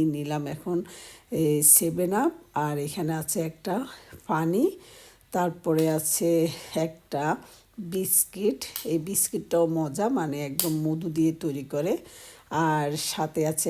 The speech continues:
একটা ছোট বনরুটি। এই বনরুটিটা কিন্তু অনেক মজা, বিমানের বনরুটিটা। আর এখানে আছে এই কেক,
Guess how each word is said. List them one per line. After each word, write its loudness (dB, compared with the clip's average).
একটা -6
ছোট -6
বনরুটি। -2
এই 4
বনরুটিটা -2
কিন্তু -4
অনেক 2
মজা, -2
বিমানের 0
বনরুটিটা। -2
আর 0
এখানে 2
আছে 2
এই 0
কেক, 8